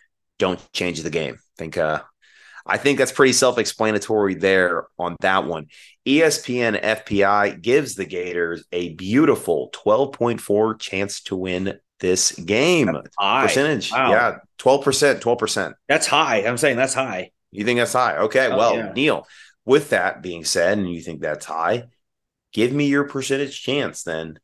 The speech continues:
Speaker 1: that the Gators win this game on Saturday night.
Speaker 2: All right. So, um, O G and all kinds of weather forecast listeners, you'll remember Casey. He started this with me back in covid of two thousand twenty. He's alive and well, by the way. He's just,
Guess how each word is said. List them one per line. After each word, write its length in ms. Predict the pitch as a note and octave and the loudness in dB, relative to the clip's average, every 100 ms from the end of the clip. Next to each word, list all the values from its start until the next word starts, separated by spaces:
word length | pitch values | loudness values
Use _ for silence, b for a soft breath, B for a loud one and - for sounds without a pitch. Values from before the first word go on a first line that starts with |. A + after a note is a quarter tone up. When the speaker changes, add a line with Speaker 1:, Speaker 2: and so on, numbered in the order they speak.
| - | -20
Speaker 1:
that 100 | - | -14
the 80 | E2+ | -8
Gators 580 | F#2 G2+ G2 F2+ E2 | -2 -2 0 -4 -4
win 260 | - F2 F2+ | -8 -8 -4
this 240 | F#2 E2 | -4 -6
game 340 | - E2 D#2 D#2+ | -8 -10 -10 -12
on 100 | D2+ | -10
Saturday 380 | - D2+ D#2 D#2 | -8 -6 -8 -10
night. 240 | B1+ - _ _ _ _ _ _ _ _ _ - | -12 -18 _ _ _ _ _ _ _ _ _ -2
Speaker 2:
All 140 | C#3+ D#3+ | 2 4
right. 280 | A2+ - - | 2 0 -2
So, 720 | - F3 F3+ F3 F3 - - _ - - | 4 8 10 10 8 4 -14 _ -10 0
um, 640 | C#3+ D3 D3 D3 C#3+ D3 | 4 4 4 2 -2 4
O 180 | D#3 G#3+ | 6 6
G 480 | D#3 G#3 G#3+ G3+ F3 | 6 4 4 2 0
and 100 | D3 | 4
all 160 | F3 | 4
kinds 280 | E3+ E3+ E3 | 4 2 4
of 40 | D#3+ | 6
weather 160 | D#3+ | 6
forecast 540 | - D#3 D3+ D3+ D3 C3+ | 4 4 4 4 4 2
listeners, 440 | B2 B2+ B2+ A#2 | 0 2 0 2
you'll 160 | B2+ C3+ | 2 4
remember 360 | C#3+ C#3+ D#3 | 2 2 2
Casey. 480 | D3+ C#3 C3+ C#3+ C#3+ | 4 2 4 0 -2
He 240 | C#3 A#2+ | -2 -6
started 400 | A#2 C#3+ C3 C3 | 0 4 4 4
this 160 | C3 B2+ | 0 0
with 180 | C3+ C3 | -2 0
me 220 | C3 C3 | -2 -2
back 360 | B2 A#2+ A#2+ A#2+ | 0 0 0 -2
in 180 | A#2 | -4
covid 340 | A2+ B2 A#2+ A#2 | 2 2 4 0
of 60 | |
two 140 | A2+ A#2+ | -2 -2
thousand 400 | A#2+ B2 A#2+ B2 | 0 0 -4 -8
twenty. 420 | A#2+ A#2 A#2+ A#2 B B | -6 -4 -4 -8 B B
He's 180 | - C#3+ | -2 2
alive 280 | D#3 D#3 D3 | 6 6 6
and 100 | D#3 | 4
well, 200 | D3+ D3 | 4 6
by 180 | C#3+ C#3+ | 6 6
the 100 | C#3+ | 4
way. 260 | C#3+ C#3+ A#2+ | 2 0 -4
He's 280 | A#2 A#2 - | -4 -4 -2
just, 440 | A#2 A2 - | -2 -2 -8